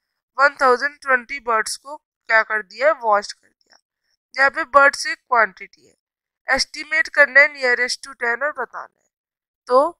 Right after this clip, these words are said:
क्या हो जाएगा, सेवेंटी वन hundred thirty minus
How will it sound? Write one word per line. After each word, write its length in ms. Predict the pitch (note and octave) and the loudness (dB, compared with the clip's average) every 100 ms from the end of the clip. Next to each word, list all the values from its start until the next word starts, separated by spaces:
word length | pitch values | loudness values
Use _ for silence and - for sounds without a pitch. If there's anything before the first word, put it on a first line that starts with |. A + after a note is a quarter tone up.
| _ | _
क्या 180 | B3 | 0
हो 80 | A#3+ | 2
जाएगा, 340 | A3+ A3+ A3+ C#4+ | 2 -4 -4 -8
सेवेंटी 680 | - C4 A#3+ A#3 A#3+ C4+ | -6 -2 -2 -2 -6 -10
वन 240 | C4+ C4 C4 | -14 -10 -8
hundred 320 | C4+ B3 C#4 - | -8 -4 -6 -4
thirty 500 | A3+ G#3 - G3 A3+ D4 _ _ _ _ _ | -4 -4 -6 -20 -20 _ _ _ _ _ _
minus 500 | G#3 G3+ F#3+ A#3 D4+ | -2 -2 -2 -4 -4